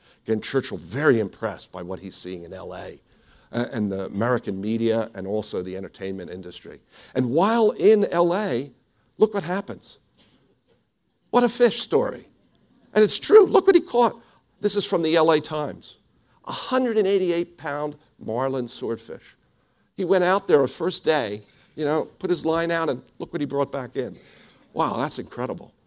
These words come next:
Anyway, it was reported in the L A Times with this photograph there of Churchill.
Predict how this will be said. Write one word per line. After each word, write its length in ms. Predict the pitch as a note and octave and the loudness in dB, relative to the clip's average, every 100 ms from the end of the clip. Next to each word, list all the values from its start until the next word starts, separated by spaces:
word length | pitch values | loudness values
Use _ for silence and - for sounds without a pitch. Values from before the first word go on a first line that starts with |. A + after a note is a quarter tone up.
| _ _ | _ _
Anyway, 220 | E3 C#3+ | 2 4
it 60 | C3+ | 4
was 100 | A#2+ | 2
reported 460 | A#2 B2 D3 C#3+ B2+ | -4 -4 2 4 4
in 80 | A2+ | -2
the 120 | A#2+ | 0
L 160 | A#2 | 0
A 80 | A#2 | -2
Times 400 | A2 A#2 A#2+ G#2+ | -4 -10 -10 -10
with 120 | F#2+ | -10
this 160 | G#2+ G#2 | -10 -10
photograph 560 | - A2+ A#2 - F2+ - | -6 -6 -6 -10 -18 -16
there 260 | - - - _ _ - | -16 -16 -20 _ _ -20
of 140 | - | -20
Churchill. 500 | - B2+ - F#2+ C#2+ | -4 -4 -4 -10 -12